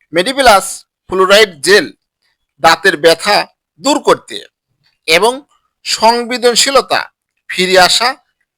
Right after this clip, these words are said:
প্রতিরোধ করতে সহায়তা করে। মেডিপ্লাস ফ্লুরাইড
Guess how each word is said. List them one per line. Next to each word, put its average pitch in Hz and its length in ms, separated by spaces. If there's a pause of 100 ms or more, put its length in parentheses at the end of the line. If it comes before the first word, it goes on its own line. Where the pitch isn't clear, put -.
(360)
প্রতিরোধ 277 400 (100)
করতে 277 220 (120)
সহায়তা 165 420
করে। - 160 (840)
মেডিপ্লাস 233 480 (1040)
ফ্লুরাইড 240 460